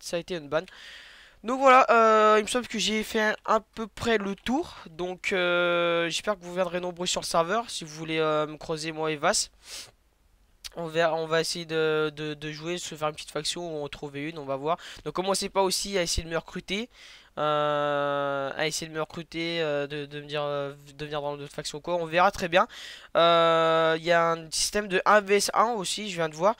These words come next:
Je sais pas si c'est des un V S un en mode le, on, le, le, le stuff on nous le donne ou c'est ton stuff et du coup tu peux le perdre, je sais pas. Après je sais, j'ai dû oublier pas mal de trucs, mais, euh, bon, euh, <clears throat> je pense que la, le meilleur moyen de, d'en connaître davantage sur le serveur,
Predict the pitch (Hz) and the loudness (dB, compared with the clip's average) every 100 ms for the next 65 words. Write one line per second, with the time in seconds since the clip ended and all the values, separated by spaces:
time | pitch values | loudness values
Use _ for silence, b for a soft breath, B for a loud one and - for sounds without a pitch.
0 | B B B - - 214 - - 190 170 | B B B -6 -4 -2 -2 -4 -2 -2
1 | - 180 185 175 185 - 202 196 190 175 | 4 4 4 0 0 2 4 6 4 0
2 | 165 170 165 165 165 - - - 160 160 | -2 -2 -2 -6 -8 -8 -10 -8 -8 -6
3 | 156 151 151 156 160 160 160 156 156 - | -6 -6 -8 -6 -8 -6 -6 -6 -8 -4
4 | 185 185 160 156 156 170 180 185 165 147 | -4 -4 -8 -10 -4 2 4 2 -2 -8
5 | 151 147 175 175 - 180 180 - 151 - | -8 -8 -8 -8 -2 0 0 -4 -14 -14
6 | - 151 - 170 185 156 - 165 180 202 | -10 -8 -4 0 0 0 -8 -2 0 0
7 | B B B B 170 196 220 185 190 196 | B B B B 2 2 0 0 -2 0
8 | 190 190 190 175 170 175 175 190 175 190 | 0 -2 -4 -4 -2 -2 -4 -6 -6 -2
9 | - 208 214 190 196 220 240 226 180 175 | 2 2 0 -4 -4 -2 -4 -2 0 2
10 | 170 170 160 156 156 156 151 170 175 156 | 4 4 6 6 6 4 2 -2 -2 0
11 | 151 151 - - _ 196 - 196 180 - | 0 -2 -4 -12 _ -6 -4 -4 -4 -2
12 | 208 202 190 165 185 185 190 185 196 196 | 0 0 0 -2 -2 2 0 0 -2 -2
13 | 170 165 180 - 185 175 180 175 180 196 | -2 0 -2 -2 -6 0 0 0 -2 -4
14 | - 175 - 180 202 | -4 -4 0 2 2